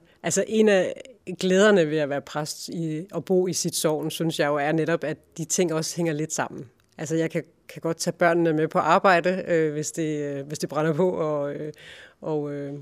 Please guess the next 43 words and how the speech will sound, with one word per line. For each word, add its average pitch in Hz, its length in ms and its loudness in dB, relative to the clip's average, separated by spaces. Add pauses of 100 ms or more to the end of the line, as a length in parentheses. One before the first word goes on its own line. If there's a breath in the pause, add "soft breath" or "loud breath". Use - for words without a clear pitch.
(120)
coronarestriktioner 160 920 -2
betyder, 156 440 -6
at, 147 180 -4 (120)
at - 200 -12
de 156 160 -4
ikke 156 160 -6
må 160 80 0
være 147 200 -4
det 156 100 -4
ene 156 100 -2
eller 160 120 -4
det 156 80 -4
andet 147 260 -4
sted. 160 240 -2 (720 loud breath)
Øhm, 147 720 0 (520)
og... 160 320 0
Øh, 151 280 -4 (1120)
og 170 100 4
omvendt 160 360 4
så, 175 140 2
øh, 147 520 0
altså, 143 300 -4 (200)
hvis 160 220 -4
jeg 165 140 4
har 160 100 0
tid 262 240 -2
til 190 160 2
det, 202 120 2
så 202 100 2
vil 180 120 2
jeg 160 100 2
jo 143 100 0
rigtig 165 240 -2
gerne 165 360 0
hen 165 300 -4
i 151 120 -4
fitnesscenteret, 180 720 -2
når 156 100 0
der 143 120 -6
ellers 147 260 -4
er 147 120 -2 (120)
åbent 170 280 -4
igen, 170 280 0